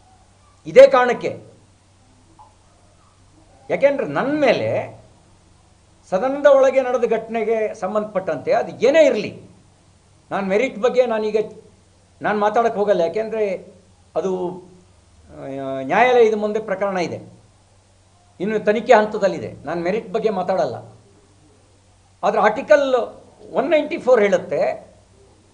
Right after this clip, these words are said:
ಅಲ್ಲೊಂದು ವಿಶೇಷವಾದ ರಕ್ಷಣೆ ಕೊಡುತ್ತೆ ಸದಸ್ಯರಿಗೆ. ಆರ್ಟಿಕಲ್ ಒನ್ ನೈಂಟಿ ಫೋರ್, ಒನ್ ಫಿಫ್ಟಿ ಫೋರ್ ಕೂಡ, ಆರ್ಟಿಕಲ್ ಒನ್ ಫಿಫ್ಟಿ ತ್ರೀ ಎ,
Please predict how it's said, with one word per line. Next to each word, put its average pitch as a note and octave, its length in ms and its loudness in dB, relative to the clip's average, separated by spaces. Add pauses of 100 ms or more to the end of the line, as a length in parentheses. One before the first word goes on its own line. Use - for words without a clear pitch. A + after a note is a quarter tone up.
(220)
ಅಲ್ಲೊಂದು C4 280 2
ವಿಶೇಷವಾದ D4 560 4
ರಕ್ಷಣೆ B3+ 340 0
ಕೊಡುತ್ತೆ G#3+ 320 -4
ಸದಸ್ಯರಿಗೆ. G#3 600 -6 (880)
ಆರ್ಟಿಕಲ್ A3+ 400 2
ಒನ್ G#3+ 160 0
ನೈಂಟಿ A3+ 240 -4
ಫೋರ್, D3+ 260 -8 (1600)
ಒನ್ C4+ 540 0
ಫಿಫ್ಟಿ B3+ 280 -8
ಫೋರ್ C#4 340 4
ಕೂಡ, B3+ 180 4
ಆರ್ಟಿಕಲ್ A3 920 2 (460)
ಒನ್ F#3 380 -4
ಫಿಫ್ಟಿ B3+ 500 -8
ತ್ರೀ C#4+ 340 -4
ಎ, G#3+ 580 2